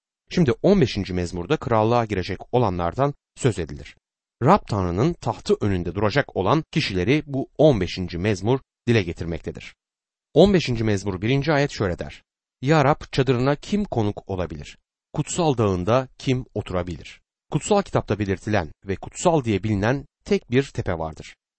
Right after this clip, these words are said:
Kutsal söz buna Siyon dağı demektedir. Siyon dağı nerededir? Fiziksel olarak bu dağ İsrail'dedir. Ama ruhsal anlamda Rabbin seçilmiş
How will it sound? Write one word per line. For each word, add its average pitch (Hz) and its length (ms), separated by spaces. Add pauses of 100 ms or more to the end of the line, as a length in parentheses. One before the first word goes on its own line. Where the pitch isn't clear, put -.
Kutsal 202 340
söz 110 340
buna 110 360 (220)
Siyon 123 420 (160)
dağı 98 200
demektedir. 90 540 (260)
Siyon 175 420
dağı 139 260
nerededir? 92 540 (240)
Fiziksel 170 340
olarak 107 320
bu 170 120
dağ 104 240 (100)
İsrail'dedir. - 720 (160)
Ama 92 220
ruhsal 196 320
anlamda 98 520 (260)
Rabbin 131 400
seçilmiş 147 600